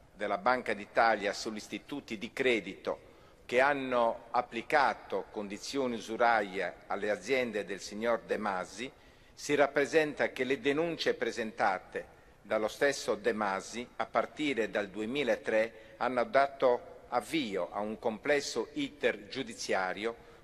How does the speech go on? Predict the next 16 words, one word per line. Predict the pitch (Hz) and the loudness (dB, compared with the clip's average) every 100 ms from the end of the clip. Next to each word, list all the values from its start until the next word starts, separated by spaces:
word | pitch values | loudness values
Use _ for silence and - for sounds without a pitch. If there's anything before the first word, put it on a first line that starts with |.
| - | -4
conclusosi | 147 143 - 147 156 147 135 - 135 | -2 -2 -2 -2 -2 -2 -6 -6 -8
solo | - - 165 156 165 156 | -6 0 6 8 8 4
nel | 131 131 113 | 2 -2 -2
duemilaundici | 127 131 156 139 123 110 92 82 90 - 92 - - - | -4 -2 0 2 2 0 -4 -10 -10 -10 -14 -18 -20 -2
con | 127 | 4
la | 123 | 4
pronuncia | - 131 139 143 127 - 120 98 - | 4 -2 0 -2 -2 -2 0 0 -2
della | 113 107 | 0 0
Corte | 104 143 143 - 113 | 2 4 4 4 -4
di | 104 | -4
Cassazione | - 123 - 110 - 113 110 123 143 - - - | 0 0 0 -6 -2 2 2 0 -4 -8 -20 -8
che | - | 4
ha | 147 | 4
accertato | 139 160 147 151 117 - | 6 4 4 4 4 4
la | 117 | 0
sussistenza | 113 - 135 131 - 156 160 156 - 156 | 0 -2 -6 -8 -2 2 2 0 -6 -6